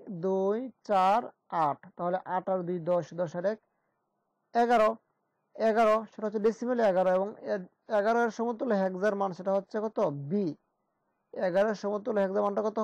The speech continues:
হয়? বি। ফাইন, then এটা এখানে আসুন, এক,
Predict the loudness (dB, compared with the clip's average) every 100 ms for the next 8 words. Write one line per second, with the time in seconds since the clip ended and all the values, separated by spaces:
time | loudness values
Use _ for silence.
0 | 0 0 0 -8 _ _ _ -14 -4 -2
1 | -4 -8 _ -16 -8 -6 -6 -12 _ _
2 | _ _ _ _ _ -20 _ _ _ _
3 | _ _ _ -20 -20 -10 0 2 2 -4
4 | _ 2 4 4 2 -2 _ _ _ -6
5 | -2 -2 -2 -6 0 4 4 4